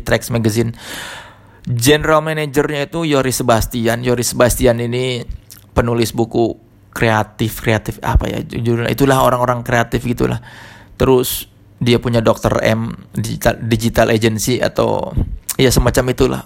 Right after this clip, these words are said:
Pokoknya orang kreatif lah, tokoh kreatif lah. Silakan cari nama Yoris Sebastian. Dia itu konon katanya manajer Hard Rock Cafe termuda yang pernah ada, dan Yoris ini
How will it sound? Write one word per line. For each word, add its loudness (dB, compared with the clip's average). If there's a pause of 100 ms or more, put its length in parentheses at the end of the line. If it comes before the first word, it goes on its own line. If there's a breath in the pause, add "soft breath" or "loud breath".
Pokoknya 2
orang 0
kreatif 0
lah, -2
tokoh 0
kreatif 0
lah. 0
Silakan 0
cari 0
nama 0
Yoris 2
Sebastian. 0 (540 loud breath)
Dia 4
itu 0 (220)
konon 0
katanya 0
manajer 0
Hard 0
Rock 0 (240)
Cafe 0
termuda 2
yang -2
pernah 2
ada, 0
dan -2 (320 loud breath)
Yoris 2
ini -2